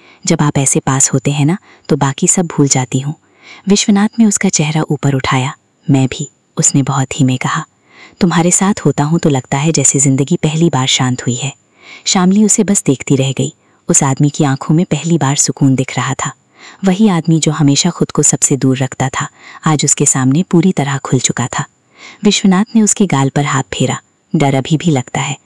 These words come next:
उसने सच कबूल किया। "किस बात से?" "कि ये सपना ना हो।" शामली की आंखें नरम हो गईं। उसने धीमे से उसका हाथ पकड़कर अपने दिल पर रख दिया।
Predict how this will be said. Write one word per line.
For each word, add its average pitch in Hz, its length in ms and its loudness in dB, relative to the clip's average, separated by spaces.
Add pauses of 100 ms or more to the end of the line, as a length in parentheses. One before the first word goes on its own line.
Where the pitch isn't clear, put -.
(200)
उसने 151 240 0
सच - 240 0
कबूल 131 300 0
किया। - 300 -8 (380)
"किस - 220 0
बात 196 200 0
से?" - 180 -2 (380)
"कि 160 100 0
ये 139 140 0
सपना 135 360 -2
ना 127 160 2
हो।" - 220 -6 (440)
शामली 202 360 2
की 220 160 0
आंखें 147 300 0
नरम 135 240 4
हो 131 160 0
गईं। 131 160 -4 (460)
उसने 214 240 4
धीमे 190 320 4
से 202 160 2
उसका 151 220 0
हाथ 143 200 -2
पकड़कर 143 500 -2
अपने 175 220 2
दिल 131 240 2
पर 131 100 0
रख 131 240 -4
दिया। 135 200 -4